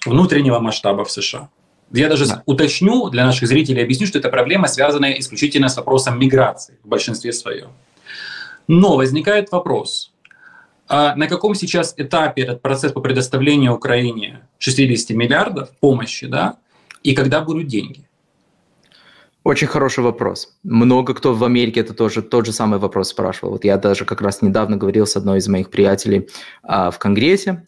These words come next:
Speaker 2: и вот она мне вот как раз рассказывала, что даже вот с-, среди них они четко не знают. Это, с одной стороны, может случиться на следующей неделе,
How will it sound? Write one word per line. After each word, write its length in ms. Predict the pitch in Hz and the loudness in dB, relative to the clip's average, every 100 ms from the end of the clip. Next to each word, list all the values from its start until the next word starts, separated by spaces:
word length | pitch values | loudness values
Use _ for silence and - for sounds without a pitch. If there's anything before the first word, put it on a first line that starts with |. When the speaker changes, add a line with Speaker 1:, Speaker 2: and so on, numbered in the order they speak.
| _ | _
Speaker 2:
и 120 | - | -4
вот 220 | 104 104 | 0 0
она 580 | 104 101 107 117 117 113 | 2 4 4 2 2 0
мне 360 | 92 107 107 101 | 0 2 2 2
вот 160 | 98 - | -2 -6
как 160 | - | -6
раз 180 | 104 98 | -4 -4
рассказывала, 440 | 120 - 143 135 | -6 -2 0 0
что 160 | 117 117 | -2 -2
даже 220 | 113 110 | 0 0
вот 180 | 110 107 | 0 -2
с-, 160 | - - _ | -6 -12 _
среди 440 | - - 117 110 120 | -4 0 2 4 4
них 220 | 131 110 | 4 4
они 180 | 101 98 | 2 2
четко 320 | - 117 - | 0 0 4
не 100 | 113 | 4
знают. 320 | 113 110 - | 4 0 -2
Это, 240 | - - 95 | -10 -6 -6
с 100 | - | -4
одной 200 | 101 110 | 0 0
стороны, 260 | 110 107 | 2 2
может 240 | 101 95 98 | 2 0 -2
случиться 460 | - 98 104 - | -6 -2 -2 -2
на 80 | 95 | -4
следующей 400 | 95 95 - - | -2 -2 -2 0
неделе, 420 | 101 98 151 196 | 2 4 4 2